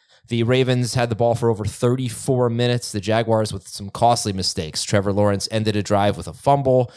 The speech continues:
They had that ridiculous moment at the end of the first half where they didn't have any timeouts and they threw a pass inbounds and, you know, they were inside the five-yard line.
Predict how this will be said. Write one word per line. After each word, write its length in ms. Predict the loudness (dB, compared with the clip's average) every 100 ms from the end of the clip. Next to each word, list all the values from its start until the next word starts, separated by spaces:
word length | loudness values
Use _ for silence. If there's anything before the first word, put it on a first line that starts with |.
| -20 -8
They 80 | -2
had 160 | -2
that 240 | 0 -2 -4
ridiculous 600 | -4 -4 -2 0 0 2
moment 320 | 2 2 2
at 100 | -2
the 100 | -2
end 120 | -2
of 40 | -2
the 80 | -2
first 340 | -2 -2 0
half 300 | 0 0 0
where 80 | -2
they 80 | 0
didn't 140 | 0
have 140 | -2
any 100 | -4
timeouts 580 | -4 -4 0 2 2 -2
and 80 | -6
they 60 | -6
threw 220 | 0 0
a 40 |
pass 520 | 0 0 2 0 -4 -2
inbounds 720 | -2 2 0 2 2 0 -6 -16 -12
and, 160 | -10 -10 _ _
you 120 | -8 -2
know, 80 |
they 100 | 0
were 80 | 0
inside 260 | 0 0 -2
the 60 |
five-yard 520 | 0 0 2 2 2 0
line. 260 | -6 -8